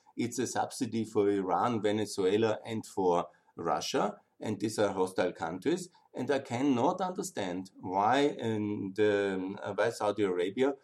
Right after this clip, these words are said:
wants to keep opec and wants to be at the same time our great friend, yeah? I don't, uh, understand that, and I cannot accept that. So in order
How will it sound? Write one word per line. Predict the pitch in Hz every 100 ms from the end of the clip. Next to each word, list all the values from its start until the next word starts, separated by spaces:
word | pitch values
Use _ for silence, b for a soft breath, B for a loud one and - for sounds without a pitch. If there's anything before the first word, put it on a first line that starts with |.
| b -
wants | 107 117 -
to | 98
keep | 113 113
opec | - 98 98 175 -
and | 143 151
wants | 139 139 139
to | -
be | 123 131
at | 127
the | 123
same | - 117 123
time | 110 107 117
our | 110 107 113
great | - 107 107
friend, | - 85 76 73 -
yeah? | 110 - b b b
I | - 110
don't, | 117 113 113 113 110
uh, | 107 98 101 101 -
understand | 104 98 - 113 120
that, | 147 151
and | 135 131
I | 127
cannot | 127 113 107
accept | 107 - - -
that. | 80 - b b b
So | - 117 117
in | 123 127
order | 139 156